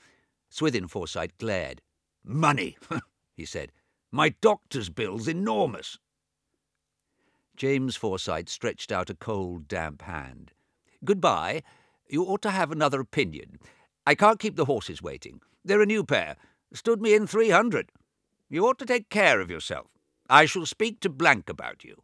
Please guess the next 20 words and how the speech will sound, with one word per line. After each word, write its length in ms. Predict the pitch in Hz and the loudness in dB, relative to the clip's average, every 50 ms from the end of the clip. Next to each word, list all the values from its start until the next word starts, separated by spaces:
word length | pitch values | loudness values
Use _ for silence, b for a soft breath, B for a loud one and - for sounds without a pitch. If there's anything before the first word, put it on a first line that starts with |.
| _ _ _ _ _ _ _ _ _ _ _ _ | _ _ _ _ _ _ _ _ _ _ _ _
You 220 | - 131 156 202 | -2 4 6 8
ought 180 | 240 240 220 - | 8 6 6 2
to 80 | - 208 | 4 6
have 240 | 202 208 208 202 | 8 8 8 8
him. 300 | 151 117 90 73 - - _ _ _ _ _ _ _ _ - | 6 4 2 0 -4 -18 _ _ _ _ _ _ _ _ 0
Everybody 640 | - 143 196 226 226 247 233 220 226 220 196 185 170 | 2 4 4 4 6 6 6 8 6 6 6 4 4
says 280 | 135 175 170 165 165 131 | 4 2 2 2 2 2
he's 260 | 147 190 220 202 - | -2 -2 -2 -4 -6
the 100 | - 151 | -6 -6
first 360 | - - 214 233 214 - - | -2 0 0 0 0 -2 -2
man. 400 | 165 196 202 202 180 113 78 73 _ _ _ _ _ _ _ _ _ _ _ _ _ _ _ _ _ _ | -2 -2 0 -2 -4 -6 -8 -14 _ _ _ _ _ _ _ _ _ _ _ _ _ _ _ _ _ _
Goodbye. 520 | - 233 240 262 269 233 196 190 202 214 196 _ _ _ _ _ _ _ _ _ _ _ _ _ _ _ _ _ _ _ _ _ _ _ _ _ _ _ _ _ _ _ _ _ _ | -2 0 4 6 6 8 8 6 4 0 -6 _ _ _ _ _ _ _ _ _ _ _ _ _ _ _ _ _ _ _ _ _ _ _ _ _ _ _ _ _ _ _ _ _ _
Swithin 400 | - - - 170 165 139 107 92 | -12 -4 -2 0 0 0 -2 -4
Forsyte 520 | 85 - 107 90 85 - - 87 85 - - | -4 -6 -6 -6 -6 -6 -4 -6 -6 -6 -8
continued 580 | - 110 104 - 139 123 92 82 67 65 73 - | -10 -10 -8 -6 -8 -6 -6 -8 -10 -12 -14 -14
to 80 | - | -14
stare 460 | 85 - - - 98 80 73 67 65 | -12 -12 -8 -6 -6 -6 -6 -8 -10
at 80 | 65 65 | -12 -14
the 80 | - - | -14 -14
ceiling. 500 | - - 104 87 76 69 62 62 60 | -12 -10 -10 -10 -10 -12 -16 -18 -20